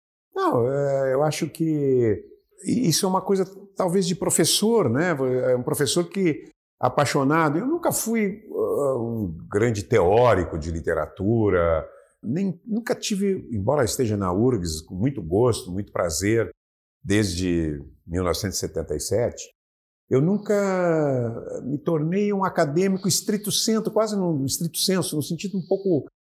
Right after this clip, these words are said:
eh, de alguém voltado apenas para o, o mundo da universidade, né? Eu, eu sempre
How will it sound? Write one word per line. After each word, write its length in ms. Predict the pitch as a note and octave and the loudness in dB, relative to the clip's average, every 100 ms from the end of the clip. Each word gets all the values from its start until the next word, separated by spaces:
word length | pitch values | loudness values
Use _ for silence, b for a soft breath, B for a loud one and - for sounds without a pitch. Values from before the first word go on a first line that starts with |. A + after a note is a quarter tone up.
| _ _ A2 | _ _ -2
eh, 160 | - | 0
de 120 | B2 | 2
alguém 260 | C3+ C3 E3+ | 2 2 2
voltado 560 | D#3 C#3+ - D#3 D3 C3 | 2 2 2 2 4 2
apenas 520 | - D3+ D3+ C#3+ - | 4 4 4 2 0
para 720 | C#3+ C#3 C3+ C3+ B2+ A#2 A2+ - _ _ _ - A2+ - | 2 2 4 2 2 0 -2 -18 _ _ _ -8 -8 -2
o, 300 | A#2+ A#2+ A2 | 0 2 2
o 40 | |
mundo 500 | G#2+ A#2 B2+ B2+ B2+ | 4 4 4 2 0
da 160 | B2 B2+ | 0 2
universidade, 840 | B2+ B2+ A#2+ - A#2 F#2+ D#2 C2+ D#2 | 4 4 2 2 4 6 4 0 -4
né? 220 | G2 A2+ G2+ G2+ C#3 | -2 0 0 0 -2
Eu, 160 | D3+ E3+ | -2 -2
eu 80 | |
sempre 420 | E3 A#3+ A3 G3 | -4 -4 -4 -4